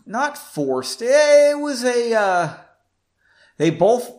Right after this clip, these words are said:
don't know what they're doing, A, right? They don't know what they're doing. And B, they're both unreasonable. And C, <sighs> uh, what do I wanna say?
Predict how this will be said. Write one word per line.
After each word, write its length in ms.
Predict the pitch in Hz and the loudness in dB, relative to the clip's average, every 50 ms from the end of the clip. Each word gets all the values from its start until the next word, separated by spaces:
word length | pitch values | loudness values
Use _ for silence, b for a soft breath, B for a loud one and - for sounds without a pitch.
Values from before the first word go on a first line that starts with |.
| _ - 151 160 | _ -14 -8 -2
don't 280 | 156 151 165 214 220 | 0 0 0 0 -2
know 80 | 233 226 | -2 -2
what 180 | 220 226 220 | -2 -2 -2
they're 100 | 220 196 | -2 -4
doing, 480 | 170 156 131 120 113 110 117 123 127 - - | -2 -2 -2 -2 -2 -4 -6 -8 -12 -14 -10
A, 400 | 95 101 90 69 65 98 123 - _ - | -8 -8 -8 -8 -10 -12 -14 -18 _ -14
right? 220 | 120 113 117 - | -12 -12 -12 -12
They 80 | - 120 | -12 -12
don't 160 | 123 131 143 | -12 -10 -10
know 60 | 151 | -12
what 120 | 165 175 175 | -12 -12 -10
they're 80 | 165 | -10
doing. 440 | 143 - 92 90 87 87 101 113 - - | -10 -10 -12 -12 -14 -16 -16 -18 -14 -8
And 260 | 165 170 175 170 156 | -4 -4 -2 -2 0
B, 280 | 165 175 185 185 180 170 | 2 2 2 2 -2 -2
they're 160 | 151 160 143 | -2 -2 -2
both 440 | 127 135 165 170 165 165 - - - _ _ _ _ _ _ _ _ | 0 0 0 0 0 -2 -6 -12 -20 _ _ _ _ _ _ _ _
unreasonable. 920 | - 165 165 165 156 156 156 170 180 170 151 123 - 101 110 127 - - 214 220 | 0 0 0 0 0 -2 -2 -2 -2 -4 -8 -8 -8 -8 -8 -8 -8 -10 -12 -10
And 200 | 170 170 175 170 | -10 -10 -8 -10
C, 480 | - - 262 262 254 247 233 233 233 B B B B B B B B B B B B B B _ _ _ _ B | -10 -10 -8 -8 -8 -8 -10 -12 -16 B B B B B B B B B B B B B B _ _ _ _ B
<sighs> 0 | B B B B B B B B B B B B B B B B B B B _ _ _ _ _ _ _ _ _ _ _ | B B B B B B B B B B B B B B B B B B B _ _ _ _ _ _ _ _ _ _ _
uh, 240 | - 165 170 175 175 180 | -14 -14 -12 -12 -12 -10
what 160 | 185 220 226 | -10 -8 -6
do 60 | 220 | -4
I 60 | 220 | -4
wanna 200 | 202 196 185 - | -4 -4 -6 -6
say? 440 | - - - 139 117 101 92 - B | -8 -6 -4 -4 -4 -4 -6 -10 B